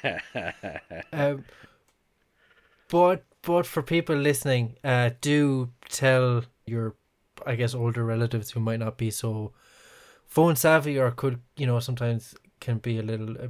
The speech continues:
Speaker 2: little naive sometimes. Tell 'em ab-, about this scam going around. The name the guy used was Eurospandat, and I, I kinda rattled him a little bit 'cause I was like, "Okay, I need you to spell that,"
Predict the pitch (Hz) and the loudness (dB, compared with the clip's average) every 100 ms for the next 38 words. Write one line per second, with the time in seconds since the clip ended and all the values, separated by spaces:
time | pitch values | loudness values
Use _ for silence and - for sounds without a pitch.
0 | 123 131 113 110 110 107 107 - 113 107 | -8 -4 -4 -4 -4 -6 -8 -8 -10 -8
1 | 110 107 - 123 120 117 110 - _ _ | -6 -8 -8 -2 0 0 -4 -10 _ _
2 | _ _ _ 123 - 135 127 120 120 120 | _ _ _ -4 -2 4 4 4 -2 -4
3 | - 120 117 127 123 120 123 127 123 139 | 0 2 2 2 2 2 2 2 -2 -6
4 | 131 147 156 170 160 135 143 143 127 135 | -6 -4 -2 0 -2 0 4 4 2 0
5 | 139 127 127 117 - - - _ - 127 | -2 -2 0 0 -2 -14 -20 _ -4 0
6 | 139 151 143 131 - 120 123 127 131 131 | 2 4 2 0 2 2 4 4 2 2
7 | - _ _ _ _ 156 131 - 165 147 | -8 _ _ _ _ -4 -4 0 -2 -2
8 | _ _ _ _ - _ _ _ _ _ | _ _ _ _ -20 _ _ _ _ _
9 | _ _ 151 147 139 - - 165 226 196 | _ _ 2 2 2 -4 -4 -2 0 4
10 | 175 180 175 160 151 160 156 160 131 143 | 4 2 -2 -2 -2 -2 -4 -4 -4 -2
11 | 135 135 123 - 147 135 143 139 131 - | 2 2 0 -4 -4 -2 2 0 0 -6
12 | - - 131 127 123 120 127 117 139 127 | -20 -4 2 2 2 0 -4 -2 2 2
13 | 117 117 117 | 2 0 0